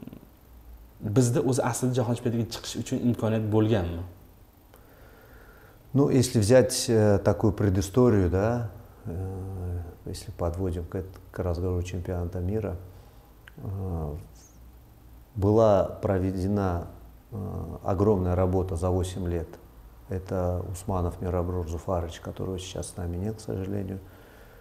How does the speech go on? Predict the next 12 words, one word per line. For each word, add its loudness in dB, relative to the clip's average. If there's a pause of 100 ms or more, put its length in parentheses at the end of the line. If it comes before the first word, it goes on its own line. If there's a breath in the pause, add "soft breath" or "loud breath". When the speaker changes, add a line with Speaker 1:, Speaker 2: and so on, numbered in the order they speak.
(200 loud breath)
Speaker 2:
Вечная -2
память 0
ему. -2 (1000 loud breath)
Э, -4
человек, 2
который 2
действительно -2 (220)
очень -2
много 2 (420)
дал 0
узбекскому -4
футболу. -6